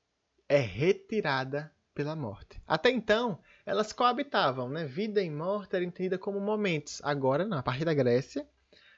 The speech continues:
a morte começa a ser vista como, é,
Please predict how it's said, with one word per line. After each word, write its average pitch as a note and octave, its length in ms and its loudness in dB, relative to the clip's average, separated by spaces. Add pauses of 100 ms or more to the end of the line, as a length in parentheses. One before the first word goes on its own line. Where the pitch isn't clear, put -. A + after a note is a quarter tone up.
a F3 100 -4
morte C#3 360 -2
começa D#3 380 -8
a - 20 -12
ser D#3 180 -6
vista C#3 280 -10
como, D#3+ 420 -8 (440)
é, B2 480 -6